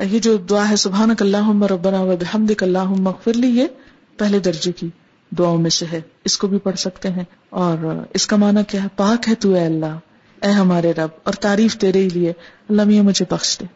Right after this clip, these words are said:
میں تیرا عاجز بندہ، تو میری بخشش کر۔ ہم یوں بھی کر سکتے ہیں، تین دفعہ سبحان ربی العظیم پڑھ کے چوتھی دفعہ یہ پڑھ لیں، یا دو دفعہ یہ پڑھ لیں، جیسے آپ چاہیں، اس میں اوپن چوائس ہے۔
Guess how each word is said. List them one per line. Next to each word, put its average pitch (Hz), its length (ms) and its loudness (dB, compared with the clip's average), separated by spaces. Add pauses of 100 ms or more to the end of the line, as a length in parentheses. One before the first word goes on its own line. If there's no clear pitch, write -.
(280)
میں 226 80 2
تیرا 208 240 0
عاجز 180 340 0
بندہ، 180 260 -4 (420)
تو 226 80 4
میری 208 180 4
بخشش 175 420 -2
کر۔ 180 100 -8 (380)
ہم 220 160 4
یوں 240 80 4
بھی 233 100 2
کر 214 100 0
سکتے 214 360 -4
ہیں، - 300 -10
تین 240 200 4
دفعہ 220 220 0
سبحان 196 300 2
ربی 196 260 2
العظیم 190 360 2
پڑھ 202 140 0
کے - 100 -2
چوتھی 180 300 -4
دفعہ 180 320 -2 (340)
یہ 180 160 -4
پڑھ 170 120 -12
لیں، 185 120 -14 (380)
یا 185 100 -2
دو 190 120 4
دفعہ 180 260 -2
یہ 175 180 -2
پڑھ 175 120 -4
لیں، 170 180 -8
جیسے 277 320 0
آپ 214 200 -2
چاہیں، 180 220 -4 (160)
اس - 200 -2
میں 220 100 0 (180)
اوپن 196 360 0
چوائس 170 420 -2
ہے۔ 165 100 -10